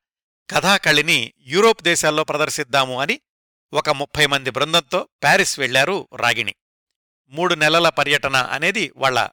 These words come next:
మొదటి ప్రణాళిక. ప్యారిస్లో ప్రదర్శనలయ్యాక జర్మనీ నియంత హిట్లర్ సమక్షంలో కూడా ప్రదర్శన ఇవ్వాల్సినటువంటి కార్యక్రమం ఉంది, కానీ అప్పటికే రెండో ప్రపంచ యుద్ధం ప్రారంభమవడంతోటి ఆ కార్యక్రమం జరగలేదు.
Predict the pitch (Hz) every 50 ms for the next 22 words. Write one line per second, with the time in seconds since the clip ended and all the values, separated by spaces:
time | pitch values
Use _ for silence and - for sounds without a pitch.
0 | _ 120 113 120 139 170 165 160 - - 110 107 117 113 110 104 - - - _
1 | _ _ _ _ _ _ _ _ _ _ _ _ _ _ _ _ - - 170 208
2 | 220 233 214 - 196 202 190 180 160 156 165 160 - - 160 151 143 131 117 117
3 | 139 135 135 - 180 - - _ _ _ _ _ _ _ _ _ _ _ 117 -
4 | 151 151 175 185 208 214 214 208 180 160 151 156 165 151 - 147 120 - 156 175
5 | - 214 214 208 175 - 165 160 165 - - - 160 160 160 151 - 151 151 156
6 | 170 175 - - 131 131 147 147 - - 156 151 147 127 135 127 127 139 139 131
7 | - - 135 131 120 139 135 131 123 113 123 104 _ _ _ _ _ _ _ _
8 | - 139 156 185 - 170 165 160 147 131 127 135 139 143 - - 110 110 113 120
9 | 139 196 285 - _ _ _ _ _ _ _ _ - 226 - - 190 180 190 -
10 | - 190 202 208 180 - 143 160 170 196 185 - 165 160 170 160 151 - 160 147
11 | 147 117 139 147 147 - _ _ _ _ _ _ _ _ - - 139 160 180 190
12 | 160 151 156 151 143 143 139 139 135 123 151 160 175 - 190 139 113 - - -
13 | 139 135 - - 139 147 135 - 139 131 143 135 107 110 110 127 120 123 113 101
14 | -